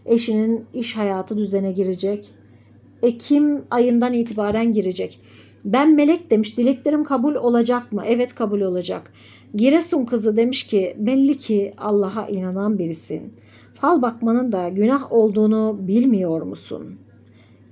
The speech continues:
E, dinlemenin de günah olduğunu bilmiyor musun? Ayrıca dinlemek zorunda değilsin." E, ya ne kadar saçma ya. Tamam, günahsa dinleme kardeşim. Günahsa günahı bana,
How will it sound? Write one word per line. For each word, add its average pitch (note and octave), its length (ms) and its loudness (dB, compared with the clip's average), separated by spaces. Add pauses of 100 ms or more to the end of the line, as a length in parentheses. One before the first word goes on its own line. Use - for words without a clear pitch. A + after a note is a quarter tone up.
(160)
E, G#3 280 0
dinlemenin F4 680 6
de C4+ 60 4
günah G3+ 420 0
olduğunu F#3+ 680 0
bilmiyor A3 520 2
musun? F3 440 -10 (580)
Ayrıca B3 500 2
dinlemek B3 420 -2
zorunda F#3 420 -4
değilsin." A#3+ 640 0 (760)
E, - 120 -18 (1080)
ya E4 100 0
ne D#4+ 180 4
kadar G#4 240 -4
saçma F#3+ 680 -8
ya. F3+ 360 -6 (480)
Tamam, B3 260 2
günahsa D4 460 -2
dinleme D4 380 2
kardeşim. G3+ 460 -4
Günahsa F#4 520 2
günahı D#4 520 4
bana, C4+ 400 2